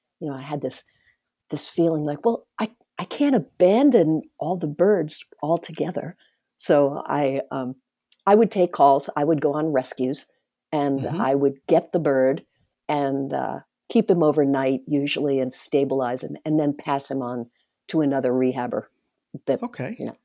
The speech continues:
Speaker 1: hour or so away.
Speaker 2: Sure. Well, that sounds cool. Now,
Speaker 1: Yeah.
Speaker 2: uh, there's a, a pretty big,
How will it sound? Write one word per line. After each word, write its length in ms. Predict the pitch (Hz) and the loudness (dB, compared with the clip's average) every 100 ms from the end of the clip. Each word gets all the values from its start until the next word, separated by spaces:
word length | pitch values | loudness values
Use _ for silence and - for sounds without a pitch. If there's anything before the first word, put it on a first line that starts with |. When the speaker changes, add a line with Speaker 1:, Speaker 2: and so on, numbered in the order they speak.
| _ | _
Speaker 1:
hour 260 | 131 131 127 | -2 0 0
or 60 | 127 | -2
so 240 | - 123 | -2 -4
away. 360 | 123 120 127 - _ _ _ _ _ | -4 -6 -10 -16 _ _ _ _ _
Speaker 2:
Sure. 440 | _ - 233 247 - _ _ _ | _ -10 -8 -8 -12 _ _ _
Well, 120 | 160 - | -14 -10
that 220 | 220 - | -12 -10
sounds 280 | - 131 - | -8 -8 -6
cool. 260 | 139 135 - - - - | -6 -6 -8 -20 -14 -6
Now, 140 | 185 | -4
Speaker 1:
Yeah. 160 | 147 - - | -4 -6 -8
Speaker 2:
uh, 80 | 165 - _ - | -8 -8 _ -14
there's 360 | 170 220 214 190 | -2 0 2 0
a, 160 | 139 - | -2 -4
a 80 | 160 | -8
pretty 340 | - - 392 392 | -8 -4 0 0
big, 400 | 190 190 170 | 2 0 -2